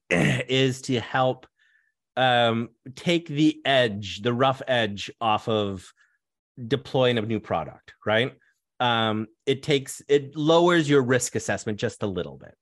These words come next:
um, because you have a little bit of known in that sea of unknown that startups usually run into. Uh, so we're focused on, of course,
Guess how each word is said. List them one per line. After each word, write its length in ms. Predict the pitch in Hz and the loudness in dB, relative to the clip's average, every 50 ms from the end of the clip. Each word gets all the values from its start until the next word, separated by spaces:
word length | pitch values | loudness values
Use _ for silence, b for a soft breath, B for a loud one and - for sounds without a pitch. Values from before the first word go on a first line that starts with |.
| _ b b b b b b b _ - | _ b b b b b b b _ -4
um, 260 | 113 113 110 110 110 | -2 0 0 0 -2
because 240 | 117 - - 135 120 | -2 -2 -2 -2 0
you 80 | 131 | -2
have 200 | 120 151 147 139 139 | 0 0 0 0 0
a 20 | |
little 280 | 131 127 135 139 139 131 | 0 2 2 2 2 2
bit 120 | 135 123 | 0 0
of 120 | 123 110 117 | 0 0 0
known 400 | 110 104 92 87 82 82 85 87 - | 0 0 0 -2 -2 -4 -8 -8 -6
in 160 | - 110 104 107 | -4 -2 -2 0
that 220 | 107 98 95 - | -2 -2 -4 -6
sea 240 | - - - 113 107 | -8 -8 -4 0 0
of 120 | 101 92 92 - | 0 -2 -2 -4
unknown 480 | 104 101 104 98 92 87 85 85 87 | -4 -2 -2 0 0 0 -2 -2 -4
that 200 | 87 87 85 85 | -4 -6 -6 -6
startups 380 | - - 95 92 90 87 82 - | -8 -6 -4 -4 -4 -4 -6 -8
usually 280 | 101 90 85 90 85 80 | -12 -10 -8 -8 -8 -8
run 160 | 82 80 80 | -8 -8 -10
into. 240 | 80 78 76 - - - - _ b b b b b b b b b b _ | -10 -12 -14 -16 -20 -20 -20 _ b b b b b b b b b b _
Uh, 320 | 143 143 143 139 139 139 131 - | 0 2 4 4 4 2 2 -2
so 600 | 135 - - 180 180 170 165 165 165 165 160 - - _ | -6 -4 0 4 6 6 8 8 6 4 2 0 -6 _
we're 300 | 156 160 165 175 175 160 | 0 2 4 4 4 4
focused 480 | - 202 208 226 226 269 226 - - | 4 2 2 2 2 0 -2 0 2
on, 300 | 190 170 160 156 156 160 - | 2 4 4 4 4 2 0
of 160 | 151 151 - | -2 -4 -2
course, 440 | - 175 160 151 151 151 - - | 0 2 2 2 2 0 -4 -10